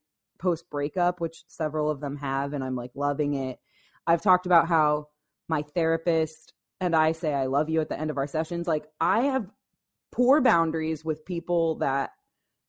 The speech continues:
are supposed to be just like any other person in my life. Maybe I pay them for a service. Maybe I,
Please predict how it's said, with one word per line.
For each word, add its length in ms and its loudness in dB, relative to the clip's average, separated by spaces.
are 120 4
supposed 440 -2
to 80 -4
be 240 0
just 260 -2
like 300 2
any 280 0
other 180 2
person 340 -2
in 80 0
my 100 0
life. 180 -2
Maybe 300 2
I 60 0
pay 240 -4
them 160 -2
for 160 -6
a 60 -4
service. 480 -4
Maybe 360 -2
I, 300 -2